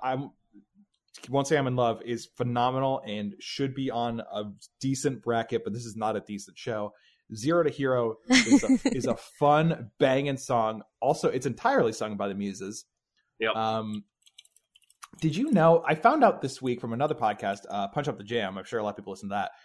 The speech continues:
Speaker 1: that the Muses, uh,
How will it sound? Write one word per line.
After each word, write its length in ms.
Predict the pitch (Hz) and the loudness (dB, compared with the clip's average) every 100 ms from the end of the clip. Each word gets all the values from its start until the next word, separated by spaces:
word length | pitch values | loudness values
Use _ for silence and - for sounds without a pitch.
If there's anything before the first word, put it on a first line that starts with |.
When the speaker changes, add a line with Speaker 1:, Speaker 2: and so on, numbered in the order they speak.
| _ _ | _ _
Speaker 1:
that 300 | 123 113 107 - _ _ _ _ _ _ _ | 0 2 0 -6 _ _ _ _ _ _ _
the 80 | 131 | 0
Muses, 720 | 139 302 - 123 104 - - _ _ - | 4 6 4 2 0 -4 -14 _ _ 0
uh, 420 | 123 117 113 | 4 4 2